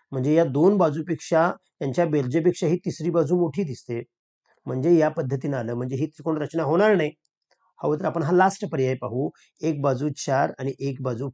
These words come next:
पाच पॉइंट तीन, जर याची बेरीज केली, तर नऊ पॉइंट तीन येते, जी जास्त आहे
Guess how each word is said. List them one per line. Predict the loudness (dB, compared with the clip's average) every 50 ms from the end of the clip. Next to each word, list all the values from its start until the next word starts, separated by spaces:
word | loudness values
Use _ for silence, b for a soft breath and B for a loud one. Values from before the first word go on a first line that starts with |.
| -2
पाच | 0 0 0 -2 -6 -8 _
पॉइंट | -2 -2 -2 -2 -4 -6 _ 0
तीन, | 2 2 2 2 0 -4 b b b b b -2
जर | 0 2
याची | 2 2 0 0 -2 -2
बेरीज | 0 0 0 0 0 -2 -4
केली, | -6 -6 -6 -4 -4 -6 -4 -2
तर | -2 0
नऊ | 0 0 0 0 0 0 0 -2 -2
पॉइंट | -2 -2 -2 -4 -6 -2 0
तीन | 2 2 4
येते, | 2 0 -2 -4 -4 -4 -4 -6 _ _ _ _ _ _ -8
जी | -6 -6 -4 0 2
जास्त | 2 2 2 0 -4 -8 -10 -8
आहे | -8 -6 -8